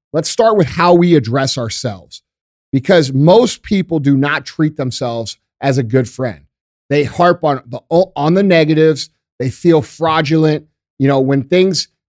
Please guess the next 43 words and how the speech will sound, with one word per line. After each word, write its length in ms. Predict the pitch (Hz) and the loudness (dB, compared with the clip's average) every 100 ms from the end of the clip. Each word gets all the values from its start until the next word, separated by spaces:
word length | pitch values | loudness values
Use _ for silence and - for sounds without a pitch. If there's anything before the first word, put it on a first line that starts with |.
| _ _ - | _ _ -4
are 180 | 151 139 | -2 0
bad 400 | 110 156 165 170 | 0 0 0 -2
for 140 | 180 | 0
them, 400 | 160 160 160 160 139 | 0 0 0 -4 -4
they, 200 | 139 143 143 | -2 -2 -2
they 160 | 143 | -2
automatically 600 | 151 170 170 165 160 160 | 0 0 0 -2 -4 -6
turn 280 | - 160 156 | -4 -4 -2
to 60 | 143 | -4
the 160 | 139 | -6
external 560 | 143 - - 170 156 147 | -10 -12 -8 -4 -2 0
world, 440 | 143 143 143 135 - _ _ | 2 2 2 -2 -8 _ _
and 140 | 143 147 | -2 0
then 140 | 190 | 2
they 100 | 214 | 2
get 300 | 190 147 101 | 2 0 0
bitter 340 | 135 220 185 135 | 2 4 4 2
because 520 | 131 - 160 131 - _ _ - | -2 -2 -2 -2 -8 _ _ -2
they 140 | 160 | 0
expect 500 | 151 - - 190 - | 0 -4 -4 -4 -2
everybody 480 | 156 165 190 165 156 | -4 -2 0 0 2
else 200 | 156 160 | 2 -2
to 80 | - | -6
come 240 | - 160 151 | -8 -4 -2
in 120 | 147 | -2
and 80 | 127 | -2
give 120 | 151 | -2
them 80 | 151 | -4
a 60 | |
pep 300 | - - - - | -6 -12 -14 -10
talk. 480 | 156 160 143 143 _ _ - | -4 -2 -2 -6 _ _ -6
And 100 | 139 | -6
it, 120 | - _ 120 - | -6 _ -12 -6
listen, 380 | 160 196 202 | 0 2 2
guys, 380 | 156 143 147 - _ _ _ | 0 0 0 -4 _ _ _
everybody 420 | 151 220 254 220 180 | 0 2 4 4 4
else 220 | 196 147 | 4 0
is 80 | 120 | -2
busy 260 | 156 147 | 0 2
with 160 | 139 131 | 0 -2
their 160 | 131 147 | -2 0
own 140 | 143 | 0
shit. 400 | - 160 139 - | -2 -2 -2 -6